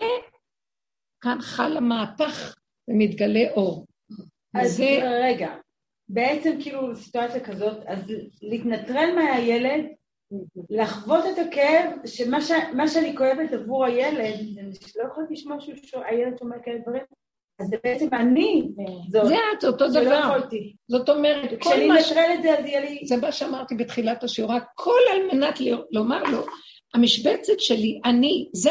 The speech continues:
Speaker 1: מה שנשאר. אני העיקר. אם לא בא לי בשולחן לשבת זה ככה, למה שאני אשב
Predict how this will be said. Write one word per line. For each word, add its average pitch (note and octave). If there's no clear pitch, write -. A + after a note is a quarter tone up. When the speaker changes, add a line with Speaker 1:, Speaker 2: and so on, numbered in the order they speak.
Speaker 1:
מה G#4+
שנשאר. G3
אני G#4
העיקר. A4+
אם G#4
לא G#4
בא C4+
לי C4+
בשולחן A#3+
לשבת G#3+
זה G#3+
ככה, -
למה A4+
שאני C#5
אשב G#4+